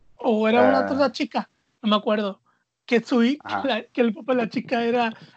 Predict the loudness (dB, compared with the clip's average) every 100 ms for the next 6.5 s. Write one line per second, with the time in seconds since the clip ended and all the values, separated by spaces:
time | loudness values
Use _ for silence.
0 | 0 2 2 2 2 4 2 -2 0 -2
1 | -2 -14 -18 _ _ _ _ _ _ 2
2 | 4 4 2 -2 -6 -6 -4 -2 -2 -4
3 | -12 -8 -4 -4 -2 -2 0 -2 -6 -20
4 | -20 -20 _ _ _ _ _ _ _ -2
5 | 0 0 -2 -2 -2 -4 -6 -4 -4 -4
6 | -4 -4 -4 -6